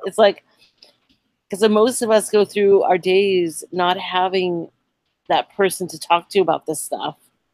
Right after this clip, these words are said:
And it's so beautiful that we can do that. And so I'm so thankful for each of you. And I pray God's blessing over you and your loved ones, your family. Um, and I,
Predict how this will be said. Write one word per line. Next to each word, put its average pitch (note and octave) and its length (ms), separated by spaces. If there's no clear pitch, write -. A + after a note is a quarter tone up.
And F#3 180
it's E3 140
so G#3 160
beautiful F#3 500
that E3 120
we E3+ 100
can E3 200
do E3+ 200
that. D#3 300
And E3 120
so F3 140
I'm G3 240
so F#3 200
thankful E3+ 380
for - 120
each - 260
of E3 120
you. E3+ 420
And F3+ 100
I F3+ 80
pray G3 320
God's E3+ 260
blessing E3+ 540
over D#3+ 140
you G3 580
and F#3 80
your F3 140
loved F3 340
ones, F3 360
your E3 100
family. F3 720
Um, E3 500
and F3 100
I, F3+ 380